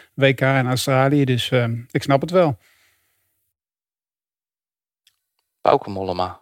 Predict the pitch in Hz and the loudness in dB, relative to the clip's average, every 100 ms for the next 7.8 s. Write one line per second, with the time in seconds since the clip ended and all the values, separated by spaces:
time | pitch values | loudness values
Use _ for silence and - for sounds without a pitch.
0 | _ - 113 127 120 117 120 113 120 117 | _ -14 -10 -8 -4 -4 -4 -2 0 2
1 | 110 - 113 - - 147 - 135 135 - | 0 0 -2 -2 -2 0 2 0 0 4
2 | 139 131 135 123 117 - - 165 165 - | 4 6 4 2 -2 0 2 2 2 -2
3 | _ 139 139 - 151 160 - 95 - - | _ -6 -4 -4 -2 -2 -2 -4 -8 -20
4 | _ - - - _ _ _ - - 170 | _ -20 -20 -20 _ _ _ -14 -6 0
5 | 180 143 139 139 120 117 127 113 110 110 | 0 2 2 2 0 2 2 2 -2 -2
6 | 107 117 131 101 101 101 98 135 123 104 | -2 0 0 -2 -4 -4 0 0 0 -6
7 | 101 98 95 117 113 113 107 101 | -8 -6 -4 -4 -4 -6 -12 -14